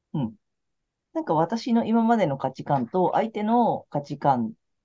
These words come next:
を足して二で割るとちょうどいいんだよね。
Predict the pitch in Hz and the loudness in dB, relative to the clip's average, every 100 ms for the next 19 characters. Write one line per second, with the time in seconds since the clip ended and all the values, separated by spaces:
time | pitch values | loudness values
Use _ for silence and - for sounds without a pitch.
0 | _ _ _ _ _ - 190 151 - _ | _ _ _ _ _ 4 6 6 2 _
1 | _ - 220 - 381 403 285 147 139 139 | _ -4 -2 0 0 2 4 4 4 0
2 | 135 214 214 240 247 226 110 - 123 143 | -6 -6 -4 -2 -2 -4 -4 -4 -6 -8